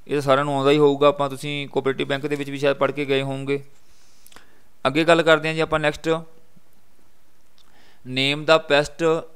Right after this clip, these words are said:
ਠੀਕ ਹੈ ਜੀ, ਕਹਿੰਦਾ which has an international status, ਠੀਕ ਹੈ।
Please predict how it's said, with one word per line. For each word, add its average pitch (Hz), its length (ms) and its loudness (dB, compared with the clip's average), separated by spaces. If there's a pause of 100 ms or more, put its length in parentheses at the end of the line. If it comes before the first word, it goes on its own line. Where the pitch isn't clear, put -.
(800)
ਠੀਕ 127 180 -4
ਹੈ 156 60 4
ਜੀ, 165 160 0
ਕਹਿੰਦਾ 151 200 -2
which 151 320 -2
has 143 280 4
an 147 320 -4
international 147 680 0
status, 117 680 -2 (180)
ਠੀਕ 117 220 -6
ਹੈ। 175 240 0